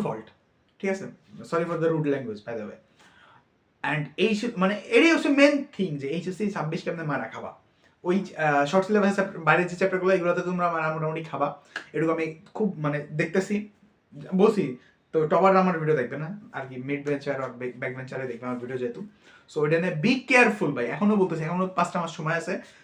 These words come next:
ভালো করে ক্লাস করবা, কইতে ক্লাস করবা আমি জানি না, পারলে তোমার কলেজের স্যারে জ্বালাইবা, কলেজের স্যার প্রচুর বেতন পায়, তুমি স্যারে জ্বালাইলে স্যার,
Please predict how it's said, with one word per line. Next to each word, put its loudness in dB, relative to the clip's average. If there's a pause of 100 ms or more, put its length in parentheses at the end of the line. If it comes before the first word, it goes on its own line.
(160)
ভালো 4
করে 4
ক্লাস 4
করবা, 4
কইতে 2
ক্লাস 4
করবা 4
আমি 4
জানি 2
না, 0 (180)
পারলে 4 (340)
তোমার 4 (280)
কলেজের 8
স্যারে 4
জ্বালাইবা, 4
কলেজের 2
স্যার 2
প্রচুর 0
বেতন 0
পায়, 0
তুমি -8
স্যারে -2
জ্বালাইলে 0
স্যার, -2